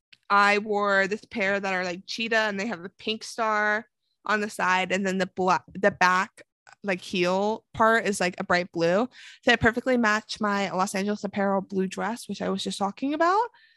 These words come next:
It is such a good throw-on summer dress. And then I only brought one purse because all of my purses were packed up. So it is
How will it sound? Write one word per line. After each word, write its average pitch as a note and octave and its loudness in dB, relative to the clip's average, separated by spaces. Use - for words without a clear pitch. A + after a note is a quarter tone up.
It A3+ 4
is A3 -2
such A3 -2
a D4+ 2
good B3 6
throw-on G#3 4
summer G3+ -2
dress. C#4 0
And G#3 -6
then G3+ 0
I F#3+ 0
only G3+ -4
brought A#3+ -2
one G3 -2
purse C#4+ -2
because G#3 -6
all G3+ 0
of F#3+ 0
my F#3+ 0
purses G3+ -6
were F3+ -4
packed - -4
up. - -4
So G3 -8
it E3+ -6
is A3 -6